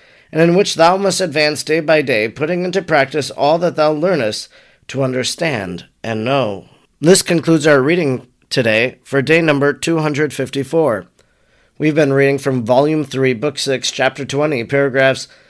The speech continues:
six thirty-three to six forty-two. Today in our reading, we hear about Jesus being crowned with thorns. And now as we've heard this,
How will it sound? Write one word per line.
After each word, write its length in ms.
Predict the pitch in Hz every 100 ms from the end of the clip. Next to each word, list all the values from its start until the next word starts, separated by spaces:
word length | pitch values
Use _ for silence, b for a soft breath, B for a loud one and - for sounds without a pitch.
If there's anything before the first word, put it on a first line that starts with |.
| b b
six 360 | - 202 -
thirty-three 840 | - 185 180 165 143 160 202 156 - _ -
to 140 | - 131
six 480 | - 151 147 - -
forty-two. 960 | - - 123 117 131 - 110 98 92 - _ _
Today 340 | - 156 165 165
in 80 | 160
our 140 | 147
reading, 400 | 143 156 156 156
we 160 | 135 135
hear 320 | 131 160 151
about 280 | 139 143 131
Jesus 480 | 143 160 143 131 127
being 280 | 143 135
crowned 440 | 131 156 156 156 135
with 240 | 131 -
thorns. 800 | - 233 190 123 110 101 87 - _ _ _ _ _ _ _ _ -
And 160 | 170
now 240 | 196 226 226
as 180 | 175
we've 260 | 160 165 -
heard 460 | - - 226 196 120
this, 500 | 104 127 - -